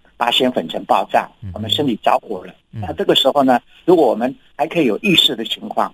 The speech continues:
Speaker 2: 嗯。
Speaker 1: 我们可以在身-，在目前旁边都没有任何无助的情况的话，
Speaker 2: 嗯。
Speaker 1: 我们可以在地上呢，就近的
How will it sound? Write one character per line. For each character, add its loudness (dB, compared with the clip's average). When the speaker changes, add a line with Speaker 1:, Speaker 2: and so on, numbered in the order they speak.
Speaker 2:
嗯。 -10
Speaker 1:
我 -16
们 -6
可 0
以 4
在 0
身-， 0
在 2
目 2
前 -8
旁 -10
边 4
都 2
没 2
有 4
任 0
何 -6
无 -6
助 -6
的 -4
情 -8
况 -6
的 -8
话， -6
Speaker 2:
嗯。 -14
Speaker 1:
我 -8
们 -10
可 -10
以 -2
在 2
地 -4
上 0
呢， 0
就 6
近 -2
的 -4